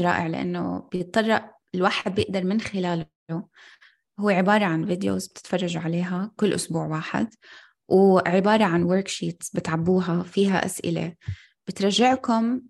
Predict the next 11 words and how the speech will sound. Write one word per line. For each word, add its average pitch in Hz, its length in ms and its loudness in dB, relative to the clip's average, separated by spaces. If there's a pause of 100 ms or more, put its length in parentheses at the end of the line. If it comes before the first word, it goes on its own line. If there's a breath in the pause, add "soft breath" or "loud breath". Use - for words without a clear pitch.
(240)
للأصل، 190 540 0
بت-، - 360 -14
بترجعك 180 800 0
لورا 185 460 2
إنه، 170 800 0
أو 160 40 -6
بترجعك 160 520 -8
لورا 170 340 4 (580 soft breath)
إنه 196 340 0 (240)
تفهم 214 480 2
حالك 202 680 2